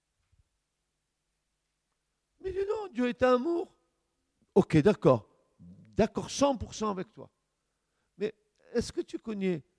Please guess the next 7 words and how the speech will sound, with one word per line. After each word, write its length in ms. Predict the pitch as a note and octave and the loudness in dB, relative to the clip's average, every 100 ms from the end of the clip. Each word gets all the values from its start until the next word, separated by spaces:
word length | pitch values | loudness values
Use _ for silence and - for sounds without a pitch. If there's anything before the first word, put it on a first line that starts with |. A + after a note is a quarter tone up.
| _ | _
Jésus 380 | A2+ E3 C#3 D#3+ | -6 -4 -2 -4
justice ? 520 | B2+ B2 C#3 D#3 - _ _ _ _ _ _ _ _ _ _ _ _ _ _ _ _ _ _ _ _ _ _ _ _ _ _ _ _ _ _ _ _ _ _ - | -6 -10 -12 -14 -16 _ _ _ _ _ _ _ _ _ _ _ _ _ _ _ _ _ _ _ _ _ _ _ _ _ _ _ _ _ _ _ _ _ _ -4
Parce 180 | G#3 - | -4 -4
que 100 | B3+ | -8
tu 140 | C4 | -6
comprends 360 | - E3 A#2+ C3 | -2 -2 -2 -2
bien 360 | G#3+ D3+ D#3+ | 0 0 -2